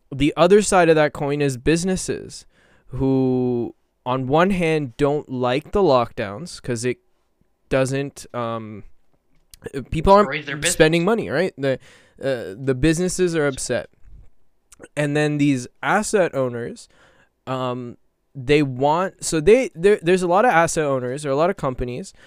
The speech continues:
Speaker 1: that were happy about covid relief. I know a lot of, um, small businesses,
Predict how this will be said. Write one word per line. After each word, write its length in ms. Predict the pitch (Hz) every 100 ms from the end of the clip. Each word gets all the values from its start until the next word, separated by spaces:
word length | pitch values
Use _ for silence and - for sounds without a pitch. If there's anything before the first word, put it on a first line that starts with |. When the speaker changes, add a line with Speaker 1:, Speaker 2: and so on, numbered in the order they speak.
| - -
Speaker 1:
that 180 | 156 160
were 520 | 160 160 156 151 -
happy 380 | - 226 233 160
about 380 | 120 120 95 - _
covid 320 | - 131 117 110
relief. 320 | 92 - 107
I 80 | 131
know 160 | 143
a 20 |
lot 280 | 135 123 135
of, 240 | 156 147 143 -
um, 560 | 127 123 123 120 117 - - _
small 300 | - 135 131
businesses, 720 | 127 117 110 110 - 175 180